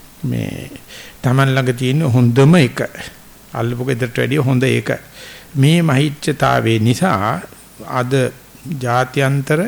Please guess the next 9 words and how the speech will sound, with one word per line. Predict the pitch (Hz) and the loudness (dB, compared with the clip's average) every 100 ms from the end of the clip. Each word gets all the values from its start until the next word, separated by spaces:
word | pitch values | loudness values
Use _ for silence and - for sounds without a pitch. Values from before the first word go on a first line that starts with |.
| - - - - - - | -6 -18 -20 -20 -20 -14
බහු | - 117 131 139 - - - - - - - - - - - | -4 2 2 2 -2 -16 -20 -20 -20 -20 -20 -20 -20 -20 -8
ජාතික | 139 131 135 131 151 | -2 0 0 0 -2
සමාගම් | - 117 127 135 98 95 160 - - - - - - | 0 0 2 2 0 -2 -4 -4 -12 -20 -20 -20 -4
ඔය | 120 113 107 - - - - - - - - - - - - - - 113 | 0 0 0 -4 -10 -18 -20 -20 -20 -20 -20 -20 -20 -20 -20 -20 -20 -6
මල්ටි | 117 127 147 | 0 2 2
බිලියන් | 139 139 151 143 131 | 2 2 4 2 2
කම්පැනිස් | 139 170 185 107 120 139 147 | 2 2 2 2 2 0 -2
මෝඩයෝ | 113 139 160 143 135 180 | 0 2 2 2 2 0
පුදුම | 175 165 170 165 202 202 | 0 0 0 0 0 2